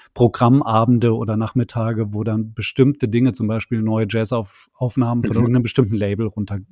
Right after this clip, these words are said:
Speaker 2: Ja.
Speaker 1: runtergespielt werden. Und der faszinierende Punkt ist, wie unglaublich ernst die Japaner solche <laughs> Dinge nehmen. Also da sitzen dann wirklich alle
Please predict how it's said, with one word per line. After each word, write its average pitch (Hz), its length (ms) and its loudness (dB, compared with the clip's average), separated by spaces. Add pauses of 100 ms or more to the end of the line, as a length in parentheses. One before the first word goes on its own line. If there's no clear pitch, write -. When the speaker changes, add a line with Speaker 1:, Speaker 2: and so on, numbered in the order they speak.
Speaker 2:
Ja. 123 100 -2
Speaker 1:
runtergespielt 107 880 -6
werden. 113 300 -4 (460)
Und 110 360 -2 (440)
der 113 280 0 (120)
faszinierende 165 680 2
Punkt 185 360 2
ist, 135 440 -4 (480)
wie 123 480 -2 (100)
unglaublich 123 840 0
ernst 117 640 -4
die 113 60 -2
Japaner 104 480 -2
solche 98 380 -2
<laughs> - 0 -
Dinge 95 320 2
nehmen. 127 400 0
Also 110 220 -4
da 135 100 6
sitzen 156 280 2
dann 131 120 6
wirklich 143 320 -2
alle 143 320 4